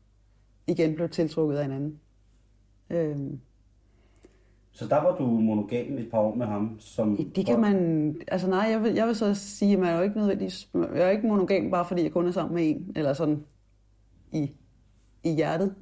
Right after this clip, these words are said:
Speaker 1: Øh, men jeg kan sagtens være polyamorøs og kun have en kæreste.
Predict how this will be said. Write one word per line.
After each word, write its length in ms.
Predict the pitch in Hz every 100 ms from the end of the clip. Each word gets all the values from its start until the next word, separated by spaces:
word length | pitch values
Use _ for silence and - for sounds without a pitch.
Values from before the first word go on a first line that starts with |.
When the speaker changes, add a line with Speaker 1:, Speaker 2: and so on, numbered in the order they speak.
| -
Speaker 1:
Øh, 300 | 165 156 147 143 - _ _ _ _ _ _ _ -
men 220 | 180 165
jeg 100 | 147
kan 100 | 151
sagtens 260 | 170 202
være 100 | 196
polyamorøs 720 | 165 190 240 196 160 151 147 -
og 120 | 170
kun 200 | - 160
have 140 | 160
en 140 | - -
kæreste. 360 | - 143 -